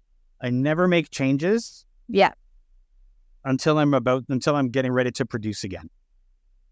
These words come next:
Speaker 2: Yeah.
Speaker 1: Then I'll think about what worked, what didn't, and, um, I'll tweak and I'll, I'll write maybe some new bits and things like that.
Speaker 2: Yeah.
Speaker 1: Um,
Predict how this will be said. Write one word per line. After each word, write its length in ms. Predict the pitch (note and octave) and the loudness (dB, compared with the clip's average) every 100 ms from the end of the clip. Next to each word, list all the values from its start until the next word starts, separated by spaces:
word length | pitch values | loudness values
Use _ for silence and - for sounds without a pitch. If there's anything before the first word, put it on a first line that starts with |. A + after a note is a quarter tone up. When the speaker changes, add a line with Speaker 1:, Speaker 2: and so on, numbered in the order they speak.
| _ | _
Speaker 2:
Yeah. 800 | G3 F#3 G3+ A3+ A#3 A#3 G3+ F#3 G2 | -4 0 0 0 -2 0 0 -2 0
Speaker 1:
Then 160 | D3+ | 2
I'll 100 | E3 | 2
think 200 | D3 F3 | 0 0
about 200 | D#3+ C#3+ | 2 2
what 200 | C#3+ C#3+ | 2 0
worked, 520 | C3 D3 D3 - - _ _ _ _ - | 2 2 0 -8 -16 _ _ _ _ -6
what 140 | B2+ | -4
didn't, 420 | B2 C3 C3 A#2 - | 0 0 0 -4 -4
and, 160 | C3+ | -2
um, 220 | B2+ A2+ G#2+ | 0 -2 -6
I'll 120 | A2 | -10
tweak 340 | - C#3+ C#3+ C3+ | -6 0 0 0
and 80 | A#2+ | -2
I'll, 160 | A#2 A2+ | -2 -6
I'll 140 | A#2+ | -6
write 260 | A#2+ B2+ B2+ | 0 0 0
maybe 200 | C3 C3+ | -2 -2
some 220 | - C3+ | -4 -2
new 160 | C#3+ | 0
bits 380 | B2 C3+ B2 - | 0 0 -2 -8
and 100 | A2 | -6
things 180 | C#3 B2 | -4 -2
like 140 | B2+ B2 | -2 0
that. 340 | C3 B2 - _ _ _ _ | 0 0 -6 _ _ _ _
Speaker 2:
Yeah. 200 | G3 F3 C#3 C3 C3 | -4 -2 0 -2 -4
Speaker 1:
Um, 260 | A#2+ A2+ | -6 -8